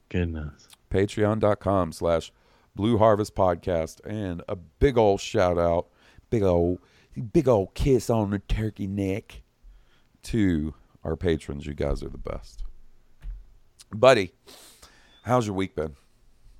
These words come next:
Speaker 1: Stressful, but good.
Speaker 2: Okay. All right. I hear you. I hear you, my man. Stressful, but good. Doing the dad thing.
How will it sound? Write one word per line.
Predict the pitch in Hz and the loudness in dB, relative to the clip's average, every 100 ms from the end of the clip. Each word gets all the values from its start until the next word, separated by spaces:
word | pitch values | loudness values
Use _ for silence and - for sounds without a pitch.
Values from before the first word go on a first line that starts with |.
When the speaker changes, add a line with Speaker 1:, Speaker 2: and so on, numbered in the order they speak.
| - _ _ _ _ _ _ _ _ - | -20 _ _ _ _ _ _ _ _ -12
Speaker 1:
Stressful, | - - 113 - 104 92 85 | -4 6 6 8 4 4 2
but | 110 95 | 2 4
good. | 107 98 87 71 - | 4 4 2 -8 -16
Speaker 2:
Okay. | 190 196 180 _ _ _ _ _ _ _ _ _ 127 | -8 -6 -6 _ _ _ _ _ _ _ _ _ -12
All | 160 | -10
right. | 170 170 190 _ _ _ _ _ | -8 -8 -10 _ _ _ _ _
I | 120 135 | -10 -8
hear | 165 156 | -6 -6
you. | 165 165 - - | -8 -10 -12 -10
I | 147 | -8
hear | 151 147 | -6 -8
you, | 143 139 | -6 -8
my | 139 139 | -8 -8
man. | 135 139 147 156 _ _ _ _ _ | -6 -6 -8 -12 _ _ _ _ _
Stressful, | - - 131 - 139 | -14 -6 -6 -6 -8
but | 135 143 | -8 -10
good. | - 123 139 143 _ _ _ _ _ _ - | -4 -2 -2 -8 _ _ _ _ _ _ -8
Doing | 139 139 | -4 -2
the | 139 | -2
dad | 127 127 117 117 117 | 2 6 8 6 2
thing. | 135 123 131 | -4 -2 -4